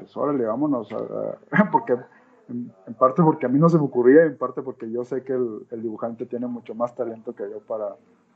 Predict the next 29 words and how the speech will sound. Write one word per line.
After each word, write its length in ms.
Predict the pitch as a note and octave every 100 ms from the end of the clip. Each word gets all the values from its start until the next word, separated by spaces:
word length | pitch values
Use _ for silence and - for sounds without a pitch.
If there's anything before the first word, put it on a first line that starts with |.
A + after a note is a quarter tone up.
| -
para 160 | G#2+ G#2+
hacer 140 | A2+
las 160 | A2+ A2+
páginas. 420 | - - D3 E3+ _ _ _ - - _ _ _ -
En 80 | A2+
el 120 | A2+
caso 320 | A2 A2 B2
de 80 | A2+
Dono, 340 | G#2+ A2+ C#3 - _ _ _ _ _ _ _ _ -
en 80 | G#2+
el 60 | G2+
caso 280 | G#2 A2+
de 100 | A#2
Saúl, 540 | G#2 G2+ G#2+ A#2+ C3 B2
en 20 |
el 40 | -
caso 340 | G#2 G2+ A2
de 120 | G#2+
cualquiera 560 | - G#2 G#2 - G#2+ A2+
que 100 | A#2+
lo 180 | A2 G#2
haya 180 | G#2+ G#2+
hecho, 240 | - G#2
una 240 | A#2+ A#2+ B2
de 40 |
las 140 | A#2+ A#2
influencias 420 | G#2+ A2+ A2 B2
más 140 | A2+
grandes 500 | A#2 A2+ A#2 A#2 _